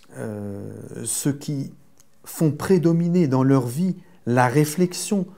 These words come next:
euh, qui recherchent,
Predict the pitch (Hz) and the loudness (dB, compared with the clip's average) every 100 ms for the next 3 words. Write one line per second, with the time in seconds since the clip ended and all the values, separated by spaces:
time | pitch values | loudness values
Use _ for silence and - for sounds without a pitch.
0 | - - - - - - - - - 113 | -20 -20 -20 -20 -20 -20 -20 -20 -12 -6
1 | 113 113 113 110 - - - - 139 151 | -2 -2 -2 -4 -8 -20 -2 4 6 6
2 | 160 - 208 - - - | 4 4 2 2 -8 -10